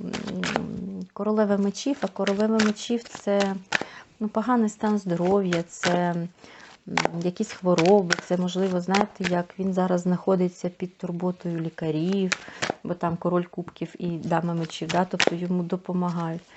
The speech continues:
Що зараз з Путіним відбувається в плані здоров'я? Що зараз у Путіна зі здоров'ям? Імператриця, чи... він дуже сильно хворий.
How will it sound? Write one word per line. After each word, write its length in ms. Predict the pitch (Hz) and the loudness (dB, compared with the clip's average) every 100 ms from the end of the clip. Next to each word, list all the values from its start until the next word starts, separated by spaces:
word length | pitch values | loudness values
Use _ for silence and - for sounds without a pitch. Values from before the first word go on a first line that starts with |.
| - - - - - | -16 -16 -16 -4 0
Що 180 | 226 | 2
зараз 300 | 220 220 214 | 4 4 4
з 40 | - | -2
Путіним 440 | - 294 269 214 | -4 0 4 4
відбувається 920 | 190 185 - 175 175 175 170 - - 175 - - - _ - - - - - - - - | 2 -2 -2 0 2 2 0 -8 -8 -8 -6 -8 -8 _ -12 -12 0 0 0 -14 -20 -20
в 120 | - - | -20 -6
плані 300 | 185 185 190 | 0 2 2
здоров'я? 680 | 180 185 208 185 156 156 160 | 2 4 6 6 4 -6 -8
Що 340 | - - 226 | -8 0 2
зараз 400 | 202 180 170 - | 2 0 -2 -4
у 20 | 185 | -4
Путіна 480 | - 190 175 170 | -4 -4 -4 -6
зі 160 | 165 175 | -6 -6
здоров'ям? 720 | 170 180 185 175 160 151 175 _ - - - - - - - _ _ - - | -4 -2 0 0 -2 -8 -10 _ -20 -20 -20 -20 -16 -8 -8 _ _ -20 -10
Імператриця, 800 | 190 180 180 175 - 214 214 185 | -8 -4 -4 -4 -2 -4 -4 -8
чи... 160 | 180 180 - | -8 -8 -4
він 280 | 185 208 | 2 2
дуже 420 | 190 180 226 196 180 | 4 6 6 6 0
сильно 480 | - 196 202 196 | -2 -2 2 0
хворий. 640 | 185 185 185 190 160 147 | 0 0 2 4 2 -2